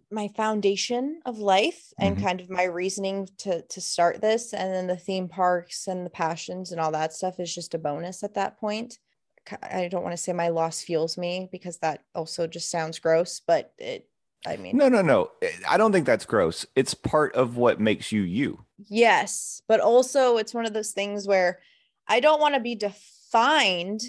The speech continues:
Speaker 2: No.
Speaker 1: by my loss. I just wanna show the growth that came from that loss.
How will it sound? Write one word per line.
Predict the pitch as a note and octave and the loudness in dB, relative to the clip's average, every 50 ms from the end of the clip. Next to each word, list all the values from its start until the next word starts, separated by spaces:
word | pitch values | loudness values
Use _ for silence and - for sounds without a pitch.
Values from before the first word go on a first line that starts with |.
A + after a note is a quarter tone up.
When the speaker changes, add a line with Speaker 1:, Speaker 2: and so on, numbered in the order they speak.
| - _ - | -12 _ -2
Speaker 2:
No. | A#3 C#3+ G2+ F2 G#2+ B2 - F#3 | 2 4 4 4 2 0 -2 -2
Speaker 1:
by | F#3+ F#3+ F#3+ F#3+ | 0 2 2 4
my | F#3 F3+ F3+ | 4 4 4
loss. | F3 E3+ F3 E3 D#3 F#3 - - - | 4 4 4 4 4 2 -2 -2 0
I | G3 G#3 | 0 0
just | G3+ - A#3 A3+ A#3 - - | 2 0 0 0 0 -2 -4
wanna | A#3 A3+ G#3+ F#3+ G3 | -2 -2 -2 -2 -4
show | - - - - G#3+ G#3 G#3 G3+ | -6 -6 -2 2 4 4 4 4
the | F#3+ F#3 F#3 | 2 -2 -6
growth | F3+ - F#3 E3 E3 F#3 F#3 F#3 F#3 F#3 F3+ - _ _ _ _ _ _ _ _ _ _ _ _ _ _ | -6 -10 -12 -4 -2 0 2 2 2 0 -2 -6 _ _ _ _ _ _ _ _ _ _ _ _ _ _
that | G3 F#3+ F3 - - _ | 2 2 2 0 -2 _
came | - - - G#3+ G#3 G#3 G3 F3+ F3 | -18 -10 -6 -4 -4 -2 -4 -4 -6
from | E3 - D3 C#3 A#2 | -8 -10 -10 -8 -8
that | C#3 - - - - | -8 -10 -10 -10 -8
loss. | D2+ D2+ A#1 - F#3 - - - | -6 -6 -6 -6 -8 -12 -14 -16